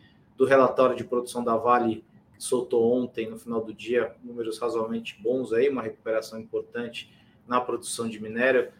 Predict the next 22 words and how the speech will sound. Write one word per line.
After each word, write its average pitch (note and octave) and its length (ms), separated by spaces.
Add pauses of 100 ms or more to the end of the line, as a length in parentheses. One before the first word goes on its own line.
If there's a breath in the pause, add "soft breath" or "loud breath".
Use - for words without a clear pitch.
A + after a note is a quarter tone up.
(160)
face C#3 420
aos B2 200
problemas A#2 540
que - 100
ela A2+ 140
tinha A2+ 260
tido A2+ 320
no B2+ 320 (160)
segundo A#2 500
trimestre. C#3 680 (520 loud breath)
A C#3 360
D D#3+ 160
X C#3 320
Y, C#3 400
a - 20
sexta, D3 500
né, C3+ 160
de A#2 300
moedas A#2+ 420
contra B2+ 300
o A2+ 60
dólar, A#2 400